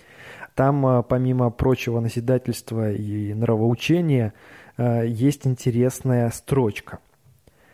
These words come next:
Сотрудники травмопункта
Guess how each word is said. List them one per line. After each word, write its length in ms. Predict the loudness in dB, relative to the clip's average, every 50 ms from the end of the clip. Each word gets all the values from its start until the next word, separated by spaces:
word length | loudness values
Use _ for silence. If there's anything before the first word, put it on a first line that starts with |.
| _ _ _ _ _ _ _ _ _ _ _ _ _ _ _ -14
Сотрудники 760 | -8 -6 -6 -4 -2 0 -2 -2 0 0 -2 -2 -2 -4 -4
травмопункта 760 | -2 0 0 2 2 0 0 0 -2 -4 -4 -4 -4 -6 -4